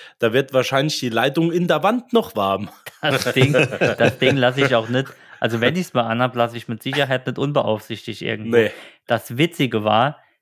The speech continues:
Speaker 2: dass nach dieser Werbung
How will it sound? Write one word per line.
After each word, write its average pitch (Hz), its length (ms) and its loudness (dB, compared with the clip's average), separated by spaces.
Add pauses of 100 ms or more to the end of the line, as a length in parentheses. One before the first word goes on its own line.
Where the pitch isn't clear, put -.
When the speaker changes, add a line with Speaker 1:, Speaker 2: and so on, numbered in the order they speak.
(320)
Speaker 2:
dass - 340 -2 (1160)
nach 139 320 0
dieser 151 400 0
Werbung 143 540 -2